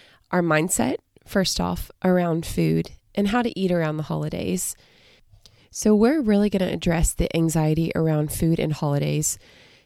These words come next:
in two ways. First, addressing mindset, and then how can we practically approach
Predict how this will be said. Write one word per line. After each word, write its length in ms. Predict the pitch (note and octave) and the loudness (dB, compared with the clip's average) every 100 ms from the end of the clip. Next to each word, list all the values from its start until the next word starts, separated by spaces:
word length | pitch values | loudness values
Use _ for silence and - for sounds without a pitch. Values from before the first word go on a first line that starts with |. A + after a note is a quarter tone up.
| _ | _
in 140 | F#3+ E3+ | -2 2
two 180 | F3+ | 2
ways. 420 | D3+ - - - - _ _ - | 2 0 -4 -6 -8 _ _ 0
First, 260 | F#3+ - | 2 4
addressing 400 | F#3 F#3 D#3 F3 | 4 4 4 2
mindset, 560 | D#3 C#3+ E3+ - A3+ - _ _ - - - | 2 0 -2 -2 -2 -4 _ _ -20 -20 0
and 180 | G#3+ G#3+ | 4 6
then 180 | G#3 G3 | 6 4
how 200 | E3 A3+ | 0 -2
can 160 | - | 0
we 120 | D4 C4+ | 2 2
practically 1080 | - G3 F#3 - G3 - F3 E3+ E3 F3 - _ _ - | 0 -2 -2 -4 -8 -4 -2 -2 -2 -6 -8 _ _ -6
approach 500 | - - E3+ D#3+ - | -2 2 2 2 -4